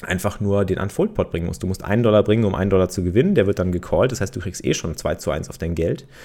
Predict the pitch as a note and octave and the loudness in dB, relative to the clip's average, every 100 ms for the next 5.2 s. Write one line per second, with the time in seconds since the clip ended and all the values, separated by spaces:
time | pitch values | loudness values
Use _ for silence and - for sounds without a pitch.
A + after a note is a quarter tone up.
0 | - - G#2+ D3 F#2+ F#2+ F#2+ F2 E2+ F2 | -20 2 4 4 2 0 0 -2 -2 0
1 | F2 F2 - F#2 - F2 B2 - - - | -2 -4 -8 -10 -8 -8 -8 -14 -20 -10
2 | - G#2+ A2 A2 G#2+ B2 C3 G2+ - F2+ | 0 2 4 4 4 2 0 -4 -4 -4
3 | G2 - F#3 G3 - - F2+ F2 - F#2 | -4 -2 0 0 -4 -4 -2 -2 -2 0
4 | G2 D3 F3+ - G2 F2 - - E2 D#2+ | 4 4 2 0 0 0 -6 -8 -6 -6
5 | B2+ - | -6 -8